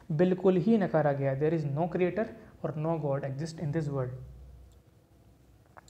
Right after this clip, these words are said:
ठीक है, नहीं ठीक है? अब देखो यहाँ पे क्या है, "They did not, uh, condemn the one system as Buddhism did।" तो इन्होंने मतलब कि जैसे वर्ण सिस्टम है इसको बिल्कुल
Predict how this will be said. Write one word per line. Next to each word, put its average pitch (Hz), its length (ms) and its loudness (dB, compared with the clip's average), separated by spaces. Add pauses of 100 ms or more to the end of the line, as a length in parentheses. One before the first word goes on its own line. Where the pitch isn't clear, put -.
(160)
ठीक 160 120 4
है, 196 80 4
नहीं 190 100 2
ठीक 147 180 0
है? 123 120 -4 (640)
अब 165 80 4
देखो 185 180 4
यहाँ 185 120 6
पे 185 100 2
क्या 170 140 4
है, 165 180 -4 (400)
"They 185 240 6
did 196 220 2
not, 202 160 4
uh, 185 480 0
condemn 180 400 4
the 175 180 4
one 160 220 4
system 165 360 0
as 151 320 2
Buddhism 143 420 -2
did।" 165 260 2
तो - 320 -6
इन्होंने 165 200 4
मतलब 160 300 0
कि 160 120 -2
जैसे 151 320 -2 (160)
वर्ण 160 160 4
सिस्टम 160 300 -2
है 156 80 -2
इसको 151 220 -6
बिल्कुल 147 420 0